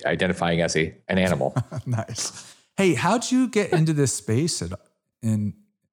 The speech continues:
Speaker 2: you know, how'd you, how'd you end up here and, and focused in on this niche?
Speaker 1: Entrepreneurs are always looking for problems, not to bitch about them, but to solve them.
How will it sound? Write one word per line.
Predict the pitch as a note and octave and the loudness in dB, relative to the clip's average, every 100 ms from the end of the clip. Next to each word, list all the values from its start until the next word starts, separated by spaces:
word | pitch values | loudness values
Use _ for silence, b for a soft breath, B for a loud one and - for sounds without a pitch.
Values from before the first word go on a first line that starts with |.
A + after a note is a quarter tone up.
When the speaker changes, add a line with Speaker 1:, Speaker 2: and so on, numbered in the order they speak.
| _ _ - | _ _ -2
Speaker 2:
you | A2+ | 0
know, | G#2+ | 2
how'd | F#2+ C#3 D#3 | 2 0 0
you, | D3+ | 0
how'd | G#2+ D#3 E3 | 0 0 2
you | E3 | 2
end | D3+ | 2
up | C3+ - _ _ _ _ _ _ | 0 -4 _ _ _ _ _ _
here | A#2 A2 G2 | 0 0 0
and, | F#2+ F#2 - | -2 -4 -4
and | A2+ G2+ F#2+ | -2 -2 -2
focused | - C3+ B2+ G#2+ - | 0 0 2 -2 -2
in | C#3 B2+ | 0 0
on | G#2+ G2+ | 2 2
this | G#2+ G#2+ - | 0 0 0
niche? | G#2+ F#2+ - - - _ _ _ _ _ _ _ _ _ _ _ B B B _ | 0 0 -4 -12 -14 _ _ _ _ _ _ _ _ _ _ _ B B B _
Speaker 1:
Entrepreneurs | A#2+ D#3 - E3 D3 A2 | -2 0 2 4 4 4
are | E2+ | 4
always | F#2 F2+ | 4 4
looking | F2+ F#2 | 2 2
for | E2+ F2+ | 0 0
problems, | F#2 F2 G2+ A2 A2+ - - | 0 2 2 2 2 0 0
not | B2+ G2+ | 0 2
to | - | 0
bitch | D3+ G2 | 0 0
about | G2 G#2 | 2 2
them, | A2 G#2 | 2 2
but | F#2 | 0
to | F#2 | 2
solve | - E2+ E2+ D#2+ | 2 2 2 2
them. | D2 D2 | 2 0